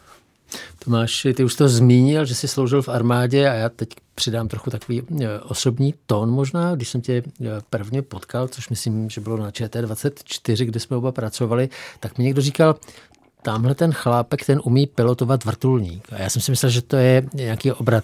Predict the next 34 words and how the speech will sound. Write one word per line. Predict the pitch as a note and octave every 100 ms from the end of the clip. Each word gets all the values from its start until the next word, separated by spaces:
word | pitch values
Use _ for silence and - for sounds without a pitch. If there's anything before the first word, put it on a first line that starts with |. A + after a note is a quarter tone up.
| G2+
že | G#2+
to | - G#2 - C3
je | A#2+ G#2+
jako | A2 A2
nadsázka | A2+ C#3 C3 - C3+
a | A#2
legrace, | A2 B2+ C3+ A2
ale | G#2+ A2+ B2+ - -
když | B2
se | C3
podívám | C3 B2+ C#3
na | C3+
tvůj | - D#3
profil | D3+ B2 - C#3
na | C#3
LinkedInu, | B2+ C#3 - C3+ A2 A2+ - - - - - -
tak, | A#2+ A2 C3
eh, | A#2 A#2 A2+
se | B2+
píše | B2+ A#2
devatenáct | C#3+ A#2+ C3+ D3+ D3+ F3
set |
devadesát | C3+ B2+ C3+ - D#3
dva | C3 B2
až | B2+
devadesát | B2 B2 B2+ D3 C#3 -
sedm, | A#2 B2 B2+ C#3+ D3 - - - - -
pilot | B2+ C#3 B2+
helikoptéry | F#2 B2 B2+ C3 - C3+ C#3+
M | B2+ C3
I | C#3+
dvacet | C3 B2+ D3 -
čtyři | - C3+ A2+ G#2+ G#2+ - -
u, | A2 A2 A2+ B2